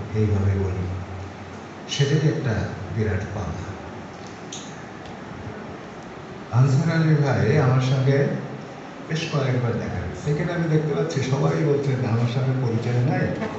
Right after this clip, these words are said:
কিছুই জানি না তার সম্পর্কে।" আমিও প্রায় সেই দলে, কিছুই জানি না। কিন্তু জানতাম কি?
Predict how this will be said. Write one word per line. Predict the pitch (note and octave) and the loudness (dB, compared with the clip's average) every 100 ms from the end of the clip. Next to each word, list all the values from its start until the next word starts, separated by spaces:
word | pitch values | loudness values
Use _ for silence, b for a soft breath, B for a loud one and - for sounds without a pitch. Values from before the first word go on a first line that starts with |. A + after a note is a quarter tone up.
| - - | -8 -2
কিছুই | C#3 C#3 C#3+ | 0 2 4
জানি | A#2 A2 F#2+ | 4 4 4
না | F#2 D#2+ - - - | 2 2 -2 -6 -6
তার | F#2 | -6
সম্পর্কে।" | - F#2+ G2 D#2+ - F#2 - - - - - | -6 -6 -6 -6 -8 -8 -8 -10 -12 -12 -2
আমিও | A#2+ D3+ D#3 D3+ - - - - | 4 8 8 8 4 -4 -6 -4
প্রায় | A#2+ A2+ | -2 0
সেই | - B2 | 0 2
দলে, | A2 F#2+ F2+ E2 - - - - - - | 2 2 0 -2 -4 -8 -12 -12 -14 -8
কিছুই | A2 B2 | -4 0
জানি | A2+ G2 F2+ E2+ D2+ | 0 0 -2 -2 -2
না। | D#2 - - - - - - - - - - | -4 -8 -10 -10 -12 -12 -14 -14 -14 -12 0
কিন্তু | C#3 C#3+ | 4 6
জানতাম | C3+ B2 D3 D#3+ | 6 6 4 4
কি? | D#3+ - A3 - | 2 0 0 -2